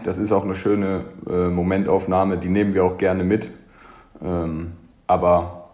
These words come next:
alles andere, was darüber hinauskommt, wird auch harte Arbeit für uns bleiben. Und noch ist eben nichts gewonnen.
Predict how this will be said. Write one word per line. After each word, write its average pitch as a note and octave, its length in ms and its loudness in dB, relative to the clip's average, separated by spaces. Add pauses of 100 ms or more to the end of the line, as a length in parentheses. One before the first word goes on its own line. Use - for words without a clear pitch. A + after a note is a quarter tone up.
alles G2 260 0
andere, G2+ 460 0
was F#2 220 -2
darüber F2+ 340 0
hinauskommt, F2 720 -2
wird F2 160 -2
auch F2 300 -2 (500)
harte F#2+ 300 4
Arbeit F#2 320 2
für F2+ 140 -4
uns F2+ 160 -2
bleiben. F#2 380 4
Und F2+ 160 -2
noch G2 180 -2
ist - 140 -6
eben F#2 240 -2
nichts F#2+ 220 -6
gewonnen. F2+ 380 -2